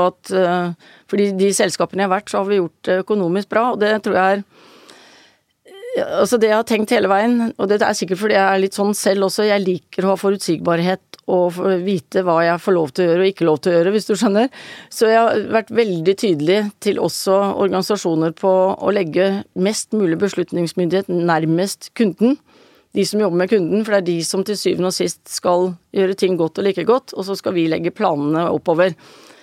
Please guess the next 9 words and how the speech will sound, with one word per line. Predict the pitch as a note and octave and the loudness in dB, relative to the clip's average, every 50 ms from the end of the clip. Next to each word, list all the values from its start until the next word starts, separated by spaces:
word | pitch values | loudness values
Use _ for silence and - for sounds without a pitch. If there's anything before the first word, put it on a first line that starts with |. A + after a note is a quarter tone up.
| - - - - - - _ _ _ - | -20 -20 -20 -20 -20 -20 _ _ _ -4
Og | - G3+ | 0 2
jeg | A3 A3 | 2 2
tror | A3 A3 G#3 G#3 G3+ | 2 0 0 2 2
det | G3 F#3+ | 4 2
at | F#3+ F#3+ _ _ _ - - - | 2 0 _ _ _ -20 -10 -2
det | G#3 G#3 G#3 | 0 2 2
gjør | G3 F3+ F#3 G3 | 4 4 2 2
ofte | A3 G3 - - - | 0 -2 -2 -4 -4
at | F3+ | -4